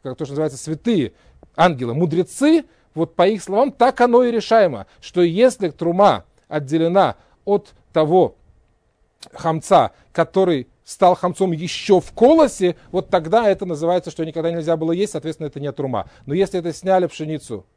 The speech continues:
отжали, есть сами зёрна, которые можно есть, они ещё не хамец, даже после того, что они стали хамцом, можно отделить от них труму и отдать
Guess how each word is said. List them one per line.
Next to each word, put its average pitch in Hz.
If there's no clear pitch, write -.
отжали, 117
есть 151
сами 156
зёрна, 139
которые 143
можно 151
есть, 139
они 156
ещё 170
не 220
хамец, 196
даже 170
после 185
того, 175
что 175
они 170
стали 180
хамцом, 214
можно 175
отделить 170
от -
них 180
труму 196
и -
отдать 143